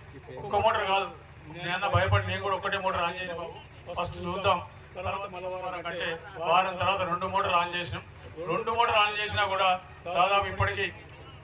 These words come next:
మూడు నెలల పైన, మూడు నెలల పది రోజులు ఇచ్చిన, వంద రోజులు నీళ్ళు ఇస్తే ఒక్క నాడు కూడా పైపు కదలడే, పైపులు ఇవ్వలే, చిన్న వాళ్ళే. దాన్ని బట్టి అర్థమవుతుంది టీఆర్ఎస్ ఎమ్మెల్యేలు, మొన్న ఓడిపోయిన ఎమ్మెల్యే, అంతకుముందు టీఆర్ఎస్ ప్రభుత్వం వీళ్ళందరూ ఏం చేస్తున్నారో మీకు అర్థమవుతుంది.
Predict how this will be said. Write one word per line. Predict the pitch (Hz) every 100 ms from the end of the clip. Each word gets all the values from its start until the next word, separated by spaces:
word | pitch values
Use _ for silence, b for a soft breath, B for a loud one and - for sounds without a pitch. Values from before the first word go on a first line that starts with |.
| 165
మూడు | 185 190
నెలల | 190 196 202
పైన, | 190 208 190 - 170
మూడు | 175
నెలల | 190 185
పది | 175 175
రోజులు | 202 190
ఇచ్చిన, | 185 175 160
వంద | 175 180
రోజులు | 180 175
నీళ్ళు | 180 202 202
ఇస్తే | 190 175 185 - - - 170
ఒక్క | 170 175 175
నాడు | 180
కూడా | 190 175
పైపు | 175 170 165
కదలడే, | 175 185 175
పైపులు | 175 170 165
ఇవ్వలే, | 165 170 196 - - - 190
చిన్న | 190 180
వాళ్ళే. | 170 151 147 - - - - - - - 151 170
దాన్ని | 185 190
బట్టి | 185 202
అర్థమవుతుంది | 185 190 190 185 175 - - - -
టీఆర్ఎస్ | 185 185 185 185 180
ఎమ్మెల్యేలు, | 180 180 180 175
మొన్న | 180 175
ఓడిపోయిన | 180 175 180 175
ఎమ్మెల్యే, | 175 180 180 170 - - 156
అంతకుముందు | 160 190 180 175 175
టీఆర్ఎస్ | 175 180 165
ప్రభుత్వం | 165 170 170 170
వీళ్ళందరూ | 165 156 160 160
ఏం | 160
చేస్తున్నారో | 160 160 170
మీకు | 156 143
అర్థమవుతుంది. | 143 139